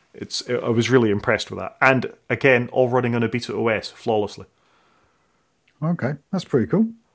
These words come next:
Speaker 1: Yeah, I was really impressed. It's, it's, it, it's quite seamless, I gotta say. The other thing that I've tested extensively is the continuity camera that it showed during the keynote. So this was the ability for you to use your, um, iPhone as a camera when you've got a rubbish webcam.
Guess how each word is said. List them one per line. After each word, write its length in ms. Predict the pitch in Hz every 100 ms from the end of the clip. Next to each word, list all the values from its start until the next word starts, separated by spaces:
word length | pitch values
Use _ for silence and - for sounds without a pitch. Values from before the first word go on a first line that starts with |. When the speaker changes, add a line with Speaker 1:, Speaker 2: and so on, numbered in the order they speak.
| -
Speaker 1:
Yeah, 220 | 160 160
I 100 | 139
was 160 | 131 123
really 200 | 143 131
impressed. 420 | 123 107 90 -
It's, 240 | 95 -
it's, 580 | - 110 - 117 - -
it, 280 | - 117 - -
it's 180 | 127
quite 320 | - - 139 147
seamless, 500 | - 117 95 87 104
I 40 |
gotta 200 | 101 95
say. 160 | - - -
The 140 | 135
other 180 | 143 180
thing 380 | - 123 117 110
that 100 | 113
I've 260 | 107 110 -
tested 380 | 120 - 107
extensively 680 | 107 - 107 101 - 98 101
is 200 | 101 104
the 80 | -
continuity 500 | - 110 117 107 -
camera 440 | - 107 92 87 -
that 180 | 104 92
it 60 |
showed 220 | - 104
during 180 | 92 98
the 80 | 95
keynote. 320 | - 95 92
So 120 | -
this 200 | 104 101
was 120 | 120 107
the 100 | 113
ability 400 | 113 113 - 113
for 160 | -
you 80 | 104
to 140 | - 101
use 340 | 101 98 -
your, 220 | 95 90 -
um, 260 | 95 92 -
iPhone 500 | 131 131 117 107 110
as 160 | 107 101
a 40 |
camera 340 | - 104 98
when 160 | 98 104
you've 120 | 101
got 140 | 104 101
a 40 |
rubbish 280 | 98 95 -
webcam. 400 | 101 98 92